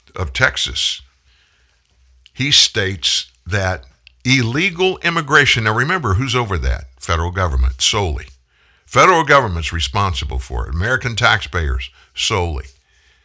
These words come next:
Texas, the people of Texas are spending eighty-five million dollars a year on illegal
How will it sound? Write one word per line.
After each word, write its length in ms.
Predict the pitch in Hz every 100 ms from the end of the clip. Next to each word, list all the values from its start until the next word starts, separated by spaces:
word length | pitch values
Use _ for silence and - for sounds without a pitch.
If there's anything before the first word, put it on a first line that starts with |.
| _ _ _ _ _ _ _ _ _ -
Texas, 720 | - 156 - - 73 - - - _ _ _ _ _
the 100 | 190
people 340 | - 160 -
of 140 | 165 -
Texas 640 | 151 - - - - - _ _ _ _ _
are 140 | - 98
spending 600 | - - 107 107 95 87 _
eighty-five 1040 | 120 170 180 190 - - 139 135 135 131
million 640 | 104 98 117 120 120 117 110
dollars 520 | 95 95 98 90 - -
a 80 | 87
year 640 | 80 90 98 71 58 - _ _ _ _ _ _ _ _
on 280 | 104 104 98 - -
illegal 840 | 107 98 92 117 123 104 120 -